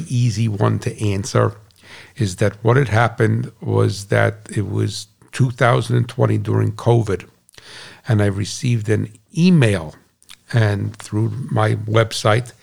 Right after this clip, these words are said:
and I'll, and I remember the email verbatim, and it was, and it said, very short, and it said, "My name is Ed Evenson,"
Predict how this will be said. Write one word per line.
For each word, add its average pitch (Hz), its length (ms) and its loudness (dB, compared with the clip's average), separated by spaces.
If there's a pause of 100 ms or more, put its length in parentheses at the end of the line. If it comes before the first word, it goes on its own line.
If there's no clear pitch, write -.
(460)
and 107 120 0
I'll, 101 100 0
and 104 340 0
I 104 60 4
remember 113 360 2
the 151 180 -2
email 117 380 2
verbatim, 101 800 -2 (480)
and 104 220 0
it 92 160 -6
was, 95 440 -4 (200)
and 104 160 -4
it 101 120 -10
said, 101 380 -6
very 110 380 0
short, 139 500 0 (460)
and 113 80 -2
it 104 100 -6
said, 104 280 -4 (440)
"My 117 220 4
name 143 280 2
is 117 220 -2
Ed 143 180 2
Evenson," 123 680 -2